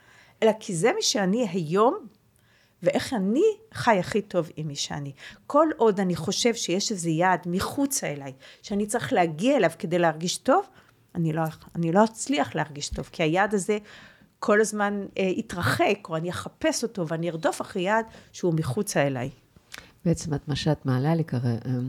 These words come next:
Speaker 2: אסוציאטיבית שאני מקשיבה לך, אה, זה את ביירון קייטי.
Speaker 1: כן,
Speaker 2: אה,
Speaker 1: אבל
Speaker 2: שיטת
Speaker 1: זה לא.
Speaker 2: העבודה,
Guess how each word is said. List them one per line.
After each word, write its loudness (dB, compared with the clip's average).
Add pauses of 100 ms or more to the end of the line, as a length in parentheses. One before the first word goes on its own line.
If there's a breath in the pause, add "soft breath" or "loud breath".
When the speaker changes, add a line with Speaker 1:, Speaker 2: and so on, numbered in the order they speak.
(100)
Speaker 2:
אסוציאטיבית 2
שאני -4
מקשיבה 2
לך, 0 (640 loud breath)
אה, 4 (960)
זה 2
את 4
ביירון 4
קייטי. 0 (1300 loud breath)
Speaker 1:
כן, 2
Speaker 2:
אה, 2
Speaker 1:
אבל -2
Speaker 2:
שיטת 2
Speaker 1:
זה -2
לא. -2 (140)
Speaker 2:
העבודה, -2